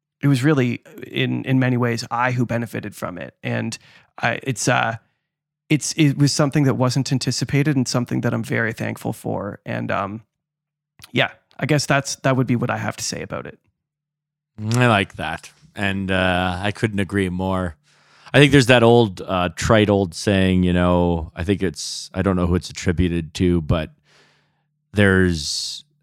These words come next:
Speaker 2: a, a man who's asked, I think it's a Buddhist monk is asked, "How do I change the world?"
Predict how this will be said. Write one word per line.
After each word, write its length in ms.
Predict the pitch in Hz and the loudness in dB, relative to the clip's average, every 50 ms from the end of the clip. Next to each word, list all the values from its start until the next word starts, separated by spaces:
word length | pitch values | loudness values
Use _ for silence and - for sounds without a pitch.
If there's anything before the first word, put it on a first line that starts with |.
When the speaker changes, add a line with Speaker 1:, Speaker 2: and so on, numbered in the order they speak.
| _ _ - | _ _ -2
Speaker 2:
a, 160 | 98 95 - - | -2 -2 0 -2
a 80 | 95 92 | -2 0
man 440 | 90 92 95 95 92 92 90 87 85 | 2 2 4 4 4 4 4 2 2
who's 360 | 80 80 85 85 87 85 78 | 0 0 0 0 0 0 -2
asked, 500 | - - 92 92 87 82 78 71 - - | -2 0 2 2 2 2 0 -2 -4 -6
I 40 | 85 | -4
think 140 | 87 87 82 | -4 -4 -4
it's 160 | 87 80 - | -6 -6 -6
a 60 | 85 | -8
Buddhist 420 | 78 76 92 90 85 87 85 - - | 2 4 4 4 4 0 -4 -4 -2
monk 360 | 90 87 85 82 80 - 90 | -2 0 0 -2 -4 -6 -8
is 120 | 82 78 | -6 -4
asked, 640 | 90 87 85 82 82 82 80 - - - - - - _ _ _ _ _ _ _ _ _ _ _ _ _ _ _ _ | -2 -2 -2 -2 -2 -4 -6 -8 -12 -16 -18 -20 -20 _ _ _ _ _ _ _ _ _ _ _ _ _ _ _ _
"How 160 | - 127 131 | 2 4 6
do 80 | 127 | 8
I 80 | 113 104 | 6 6
change 460 | 98 - - 107 101 98 95 90 85 | 4 2 2 2 4 4 2 0 -2
the 100 | - 87 | -4 -4
world?" 680 | 80 82 90 92 92 90 87 82 78 78 78 - - | -2 0 2 2 2 4 2 0 -2 -4 -6 -10 -16